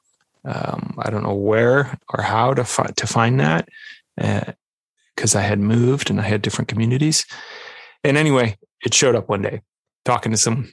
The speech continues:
good people at a party. It's like, "Hey, yeah, I'm going to do it, you know, in, in a month." And I was like, "Wow, can you, can you get me invited?" And I went. Um, needless to say,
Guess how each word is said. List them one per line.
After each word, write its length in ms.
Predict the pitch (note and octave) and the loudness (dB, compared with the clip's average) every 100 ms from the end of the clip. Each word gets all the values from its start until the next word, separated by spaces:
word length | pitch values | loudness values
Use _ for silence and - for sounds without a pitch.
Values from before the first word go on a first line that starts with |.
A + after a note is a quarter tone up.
| - | -6
good 180 | A#2+ B2+ | -4 -2
people 280 | C3+ C3 | 0 2
at 60 | B2 | 0
a 40 | |
party. 500 | - F3 E3+ E3 A#2+ - _ - | 2 2 4 2 -2 -8 _ -16
It's 180 | - | -10
like, 140 | - - | -8 0
"Hey, 300 | D3 C#3+ C3+ | 2 4 4
yeah, 100 | C3 | 4
I'm 140 | A2+ | 2
going 220 | A2 A2 G#2+ | 2 0 0
to 80 | |
do 120 | G#2 G#2+ | 0 0
it, 140 | F#3+ F3 _ _ | 0 -8 _ _
you 120 | B2 A#2 | -6 -6
know, 200 | A2+ - - | -8 -12 -8
in, 240 | A#2 G#2+ | -4 -4
in 180 | - A2 | -2 -2
a 60 | G#2 | 2
month." 340 | C3+ D3+ - | 2 2 0
And 80 | G#2+ | 0
I 100 | G#2 | 0
was 140 | G2 | 0
like, 180 | A2+ A#2 | -2 2
"Wow, 320 | D#3 A#2 F#2+ - | 4 4 0 -4
can 180 | G#2+ | -4
you, 220 | G#2 G#2+ G#2+ _ _ | -2 -2 -6 _ _
can 120 | - G#2 | -4 -2
you 60 | |
get 140 | - - | -2 -2
me 120 | F#2 | -2
invited?" 500 | G2+ A2 - - - - - _ - | -2 -2 -2 -4 -8 -20 -20 _ -4
And 140 | G2+ | 0
I 60 | - | 2
went. 460 | - - - - - _ - - _ - | 0 -2 -4 -10 -12 _ -20 -20 _ -12
Um, 460 | - - - - - _ _ _ _ _ _ - _ - | -10 -8 -10 -12 -14 _ _ _ _ _ _ -12 _ -2
needless 420 | D#3+ E3 D3+ - | 2 4 4 4
to 60 | C#3 | 4
say, 380 | C#3 B2+ G#2+ | 4 4 0